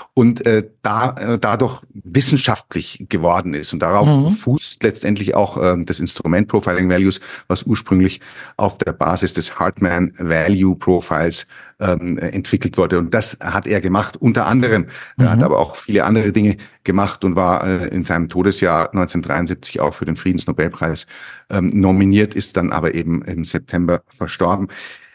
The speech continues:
Speaker 1: Das vielleicht, äh, zum Hintergrund und, äh, das Buch, ähm, Freiheit zu leben, äh, die Robert Hartman Story, ist eigentlich sein, äh, ich sag mal, lesbarstes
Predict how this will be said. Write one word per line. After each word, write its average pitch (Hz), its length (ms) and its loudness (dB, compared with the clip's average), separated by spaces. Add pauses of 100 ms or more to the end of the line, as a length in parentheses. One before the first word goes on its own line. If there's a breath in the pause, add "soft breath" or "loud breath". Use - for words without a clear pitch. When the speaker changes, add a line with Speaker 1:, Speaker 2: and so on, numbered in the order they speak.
(140 loud breath)
Speaker 1:
Das - 180 0
vielleicht, 143 380 0
äh, 131 320 2
zum 120 160 2
Hintergrund 156 720 2
und, 123 320 0
äh, 127 120 2
das 120 240 -4
Buch, 190 480 0
ähm, 131 380 2 (240)
Freiheit 131 600 0
zu 120 120 -4
leben, 147 440 2
äh, 117 360 0
die 113 140 -2
Robert 113 400 2
Hartman 123 340 2
Story, 127 480 2 (460 loud breath)
ist - 360 -2
eigentlich 117 380 2
sein, 107 400 2
äh, 101 120 -4
ich 101 140 -8
sag 117 160 -2
mal, 101 140 2
lesbarstes - 720 0